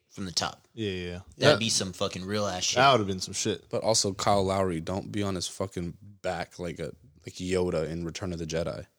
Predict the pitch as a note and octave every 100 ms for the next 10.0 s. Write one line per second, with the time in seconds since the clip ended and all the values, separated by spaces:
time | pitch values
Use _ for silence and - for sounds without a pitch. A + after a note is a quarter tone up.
0 | F#2 F2+ - A2 F#2+ F#2+ G2+ F#2 F#2+ -
1 | G#2 A#2 G#2+ A2 D3+ - - A#2 G#2 F2
2 | F2 - - E2 E2 D#2+ G2 - C#3+ E3
3 | C#3+ C#3+ A#2+ B2 D3+ - F#3+ D3 C#3+ A2
4 | G#2+ G2+ F2+ - - F#2 F#2+ - - F#2
5 | A#2 D3 D#3+ D#3 C3+ G2+ G#2 G2 F#2 F2+
6 | E2+ - _ _ _ _ - A2+ C3 C3+
7 | B2+ A#2 G2 G#2+ G2+ G2+ A2 G#2+ - -
8 | A2+ G#2 G#2 - G2 - C#3 C#3 B2+ G#2+
9 | A2 G#2+ G2+ G2 G#2+ A2+ A2+ - C3